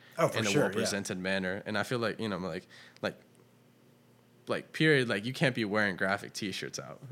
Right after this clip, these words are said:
Speaker 2: or you
Speaker 1: No,
Speaker 2: can't be
Speaker 1: for sure.
Speaker 2: wearing past the, past the knee shorts, um,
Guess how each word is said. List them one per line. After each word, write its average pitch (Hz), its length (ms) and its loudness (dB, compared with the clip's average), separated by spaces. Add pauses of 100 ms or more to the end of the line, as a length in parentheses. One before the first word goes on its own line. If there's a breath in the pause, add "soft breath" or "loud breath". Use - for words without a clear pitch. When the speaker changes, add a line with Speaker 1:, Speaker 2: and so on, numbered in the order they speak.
(100)
Speaker 2:
or 117 140 0
you 120 120 0
Speaker 1:
No, 165 80 2
Speaker 2:
can't 120 160 4
be 113 60 0
Speaker 1:
for 101 60 -2
sure. 104 100 2
Speaker 2:
wearing 101 180 2
past 110 440 4
the, 101 240 0 (400 loud breath)
past 135 300 4
the 123 80 -4
knee 117 160 -2
shorts, - 760 -2 (100)
um, 92 540 -2